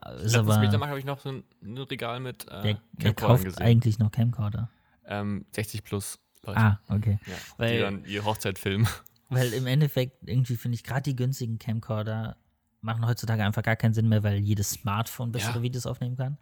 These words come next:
Speaker 1: Auch
Speaker 2: Das
Speaker 1: für den gleichen
Speaker 2: Bild
Speaker 1: Preis. Also
Speaker 2: Vor allem irgendwie ist bei Camcordern immer so alles scharf.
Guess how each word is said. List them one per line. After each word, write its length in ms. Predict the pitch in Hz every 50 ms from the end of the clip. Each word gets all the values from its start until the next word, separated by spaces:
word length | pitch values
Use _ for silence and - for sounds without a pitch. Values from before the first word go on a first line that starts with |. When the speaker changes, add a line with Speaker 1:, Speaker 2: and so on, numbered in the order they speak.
| _ _ _
Speaker 1:
Auch 60 | - 117
Speaker 2:
Das 80 | 117
Speaker 1:
für 60 | - 123
den 60 | 117
gleichen 320 | 123 120 113 123 175 143 120
Speaker 2:
Bild 100 | - -
Speaker 1:
Preis. 460 | - 123 123 120 104 104 104 - - -
Also 380 | 104 107 107 107 107 107 107 - - 98 110 -
Speaker 2:
Vor 80 | 135 143
allem 80 | 147
irgendwie 200 | 147 151 151 151
ist 120 | 147 139 -
bei 100 | 151 -
Camcordern 360 | - - 156 - - 151 139 143
immer 60 | 131
so 80 | 131
alles 300 | - - 151 165 160 139 -
scharf. 560 | - - - - 160 131 104 - - -